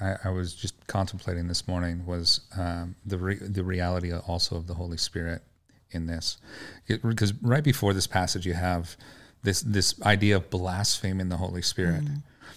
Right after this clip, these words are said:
Speaker 1: And then when he gets to the section where he's talking about light, right, and, and how it's, it's meant to be shared, and the role of the Holy Spirit is to remind us of all things
Speaker 2: Mm.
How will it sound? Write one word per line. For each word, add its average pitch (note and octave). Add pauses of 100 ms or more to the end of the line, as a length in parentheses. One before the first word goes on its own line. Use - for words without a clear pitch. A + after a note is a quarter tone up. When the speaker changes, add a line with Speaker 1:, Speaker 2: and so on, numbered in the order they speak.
(140)
Speaker 1:
And G#2
then A#2
when C3
he C3+
gets -
to B2+
the G#2+
section G2+
where F#2+
he's F2+
talking G#2
about F2+
light, F#2+ (680)
right, F#2
and, F#2
and F#2
how F#2+
it's, G2
it's -
meant G2+
to G#2
be F#2
shared, F#2 (480)
and G2+
the G2+
role A2
of G#2+
the G#2+
Holy F#2+
Spirit -
is F2+
to -
remind F#2
us F2+
of F2
all F#2
things F#2+
Speaker 2:
Mm. E3+